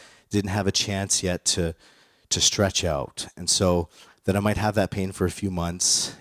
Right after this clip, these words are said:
and she showed me a couple exercises and some massages I could do to kind of loosen that. And over time, as I grew, that,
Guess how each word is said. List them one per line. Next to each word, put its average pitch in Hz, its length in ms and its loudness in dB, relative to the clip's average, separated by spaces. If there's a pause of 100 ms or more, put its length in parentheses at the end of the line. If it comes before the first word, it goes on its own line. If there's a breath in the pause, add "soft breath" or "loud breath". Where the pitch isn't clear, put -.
and 87 140 -10
she 92 100 -4
showed 92 220 0
me 95 100 -2
a 90 60 -4
couple 92 260 -6
exercises 87 800 -4
and 80 120 -10
some 85 160 -2
massages 85 460 -2
I 82 80 -2
could - 160 -8
do 80 160 -2
to 78 60 -8
kind 82 180 -14
of 78 100 -8
loosen 90 340 -4
that. 78 280 -14 (560 loud breath)
And 95 120 -2
over 110 240 6
time, 98 640 -2 (400 soft breath)
as 101 180 0
I 98 80 4
grew, 95 320 4
that, 87 220 0